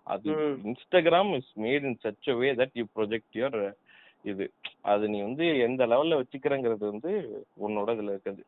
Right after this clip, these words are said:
Speaker 1: அதுதான்டா இது. இது வந்து இது சைக்கலாஜிக்கல் விஷயம். Twitter-ல எல்லாம் யாராச்சும் போய் போட்டோ போட்டு, Twitter-லயும் போடுவானுங்க இந்த கழுத்து தெரியுற மாதிரி
Speaker 2: இது
Speaker 1: போட்டுக்கிட்டு.
Speaker 2: எல்லாமே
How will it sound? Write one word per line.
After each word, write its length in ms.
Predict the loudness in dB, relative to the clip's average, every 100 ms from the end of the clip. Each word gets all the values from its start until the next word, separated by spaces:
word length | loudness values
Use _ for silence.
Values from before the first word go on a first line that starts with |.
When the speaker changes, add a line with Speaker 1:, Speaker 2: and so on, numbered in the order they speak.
| -2
Speaker 1:
அதுதான்டா 440 | -2 -2 -2 -2
இது. 220 | -2 -6 -4 -2 0 0 -4
இது 120 | -4
வந்து 280 | -2 0 0
இது 260 | 2 0 -2 -20 -20 -12 -12 -2
சைக்கலாஜிக்கல் 560 | 0 2 2 2 0 -6
விஷயம். 320 | -6 -10 -12 _ _ _ _ _ _ -20 -20 _ _ _ -2
Twitter-ல 460 | 2 6 8 8
எல்லாம் 100 | 8
யாராச்சும் 320 | 8 8 6
போய் 100 | 2
போட்டோ 320 | 2 2 2 0
போட்டு, 340 | -2 -8 -12
Twitter-லயும் 360 | -6 0 0 2
போடுவானுங்க 580 | 4 6 6 4 2 0
இந்த 120 | 0
கழுத்து 500 | 0 0 -2 -4 -2
தெரியுற 240 | 0 0
மாதிரி 220 | 0 -4
Speaker 2:
இது 40 | -4
Speaker 1:
போட்டுக்கிட்டு. 280 | 0 2 6
Speaker 2:
எல்லாமே 1120 | 6 6 4 6 6 8 6 6 6 6